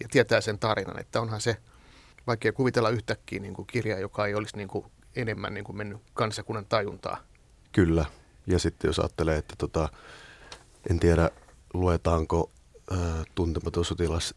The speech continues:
Speaker 2: edelleen peruskoulussa tai lukiossa. Ehkä näin on, mutta että ainakin itse kun yhdeksänkymmentäluvun lopulla kävin y-, yläastetta, niin kyllä meillä se Tuntematon sotilas siinä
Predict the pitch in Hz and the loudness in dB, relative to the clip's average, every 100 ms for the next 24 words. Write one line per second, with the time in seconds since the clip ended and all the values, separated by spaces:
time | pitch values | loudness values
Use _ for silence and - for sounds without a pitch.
0 | - 110 113 92 82 80 80 80 78 - | 4 8 10 8 4 0 0 -2 -4 -4
1 | - 82 65 - 78 71 - 78 80 80 | -2 -2 -2 -2 -2 -2 -4 -4 -2 -2
2 | 80 69 76 - 82 78 - - _ - | -2 -4 -2 -2 -4 -4 -14 -20 _ -10
3 | - - 85 85 82 82 - 82 - 71 | -6 -2 0 0 0 -2 -6 -6 -2 -2
4 | - - 64 73 156 - - - - - | 0 0 -2 -4 -6 -6 -12 -16 -18 -20
5 | - - - - - 69 55 - - - | -12 -8 -4 -6 -4 -4 -2 -6 -8 -4
6 | 80 - 85 85 82 80 80 80 87 82 | -4 -2 -2 -2 -4 -4 -4 -2 -2 0
7 | 71 73 - - - - - 65 - 60 | 0 0 -2 -8 -20 -20 -6 -4 -2 -4
8 | - - - - - - - - 80 76 | -6 -14 -20 -18 -16 -6 -6 -2 0 2
9 | 85 - - - 65 62 60 - _ - | 2 -2 -6 -4 -2 -2 -6 -14 _ -8
10 | 71 58 71 92 80 - 87 82 80 78 | -6 -4 -4 -4 -4 -4 -4 -2 -2 -2
11 | 73 - 69 - 73 73 | -4 -4 -4 -2 -4 -4